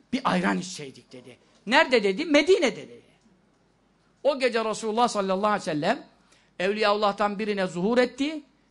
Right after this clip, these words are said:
Dedi ki, "Git ona söyle, hemen Medine'yi terk etsin, gitsin köyüne ne içerse içsin." O zat onun ne dediğini bilmiyor ama Resulullah sallallahu, sallallahu aleyhi ve sellem'den ihtar gelince, o ona gidip söyleyince adam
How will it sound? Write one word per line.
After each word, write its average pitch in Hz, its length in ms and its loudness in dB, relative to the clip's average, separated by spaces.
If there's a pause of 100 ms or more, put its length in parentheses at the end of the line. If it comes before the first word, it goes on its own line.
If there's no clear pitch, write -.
(120)
Dedi 208 240 2
ki, 247 160 -6
"Git 220 220 -2
ona 220 280 0
söyle, 220 640 2
hemen 247 320 0
Medine'yi 220 600 0
terk 269 340 2
etsin, 196 340 -6
gitsin 196 300 -12
köyüne 196 380 -4
ne 202 100 -2
içerse 156 420 -6
içsin." - 260 -18 (1400)
O 262 260 8
zat 262 340 4
onun 247 280 -4
ne 233 140 0
dediğini 233 420 -2
bilmiyor 226 480 2 (260)
ama 208 200 -2
Resulullah 208 400 -4
sallallahu, 196 480 -4
sallallahu 190 540 -2
aleyhi 190 180 -4
ve 175 60 -10
sellem'den 180 340 -10
ihtar 208 340 -6
gelince, 185 600 -6 (200)
o 214 160 4
ona 202 120 0
gidip 185 260 -6
söyleyince 190 500 -4
adam 185 380 -4